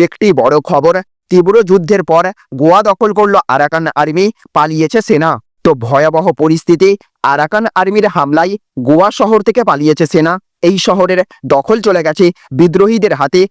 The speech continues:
সেনাবাহিনীর পরাজয় সংবাদ নিশ্চিত করেছে একাধিক আন্তর্জাতিক সংবাদ সংস্থা। গোয়া একটি গুরুত্বপূর্ণ শহর, উপকূল এলাকার এই শহরের নিয়ন্ত্রণে এখন সরকার বিরোধীদের হাতে। গোয়া শহরে তীব্র সংঘর্ষ।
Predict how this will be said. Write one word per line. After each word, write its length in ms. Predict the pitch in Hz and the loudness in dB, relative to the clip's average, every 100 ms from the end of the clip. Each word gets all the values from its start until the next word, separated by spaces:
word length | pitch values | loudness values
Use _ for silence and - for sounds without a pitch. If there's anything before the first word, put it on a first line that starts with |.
| _ - | _ -10
সেনাবাহিনীর 560 | - 160 151 165 165 151 139 | -4 0 0 0 0 0 0
পরাজয় 380 | 147 156 190 202 - - - | 0 0 0 -2 -8 -8 -4
সংবাদ 340 | 156 151 175 170 - - | -2 0 0 -2 -8 -2
নিশ্চিত 340 | 160 - - 226 - | 0 0 -2 -2 0
করেছে 260 | 156 196 170 - _ 151 | -2 -2 -4 -6 _ -6
একাধিক 300 | 147 165 165 - 165 | -4 -4 -4 -4 -4
আন্তর্জাতিক 500 | 160 165 165 160 156 - | -2 -2 -2 -2 -4 -4
সংবাদ 260 | 139 143 - | -2 -2 -2
সংস্থা। 320 | 160 151 - 190 - _ - 127 | -4 -4 -2 -4 -4 _ -6 0
গোয়া 180 | 170 208 | 2 2
একটি 160 | 202 220 147 | 0 0 2
গুরুত্বপূর্ণ 460 | 147 - 151 165 160 156 | 0 -2 -2 -2 -2 -2
শহর, 220 | 147 180 196 196 _ _ 175 | -2 0 -2 -4 _ _ -2
উপকূল 300 | 165 196 226 185 | 0 0 0 0
এলাকার 300 | 175 170 175 180 _ - 185 | -2 -2 -4 -4 _ -4 -2
এই 80 | 214 | 0
শহরের 320 | 208 208 214 208 151 | 0 2 2 0 0
নিয়ন্ত্রণে 440 | 160 156 175 180 - _ - | -2 -2 -2 -2 -6 _ -6
এখন 160 | 135 156 143 | -4 -4 -2
সরকার 280 | 165 143 190 214 | -2 -2 0 -2
বিরোধীদের 360 | 202 202 196 165 135 | 0 0 0 -2 -2
হাতে। 200 | 131 185 - _ - | 0 0 -2 _ -2
গোয়া 180 | 135 170 208 | 2 2 0
শহরে 280 | 190 190 202 214 _ - | -2 0 0 -2 _ -2
তীব্র 240 | 202 202 226 - | 0 2 0 0
সংঘর্ষ। 380 | 147 143 156 | -2 0 0